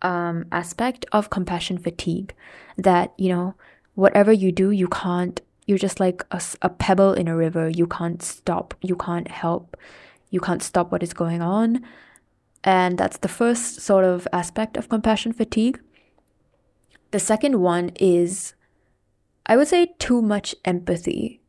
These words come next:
And this is where you are unnecessarily taking on the suffering and feelings of every single human being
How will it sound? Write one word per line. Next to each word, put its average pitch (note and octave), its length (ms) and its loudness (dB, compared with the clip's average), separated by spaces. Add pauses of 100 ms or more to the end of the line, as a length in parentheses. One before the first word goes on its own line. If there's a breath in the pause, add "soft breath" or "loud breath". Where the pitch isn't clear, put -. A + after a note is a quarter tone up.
(920)
And G#3+ 440 2
this A#3+ 360 0
is A3+ 120 -2
where F3 460 4
you F3 300 2
are E3+ 400 0
unnecessarily F3+ 1400 0 (380 soft breath)
taking G#3+ 400 0 (100)
on F3 480 0 (260 soft breath)
the F3+ 80 -4
suffering G3+ 600 -2
and E3+ 200 -6
feelings F3 720 -2 (220)
of - 200 -12 (140)
every A3+ 420 0
single A3 360 -2
human G3 540 -2
being E3+ 680 -4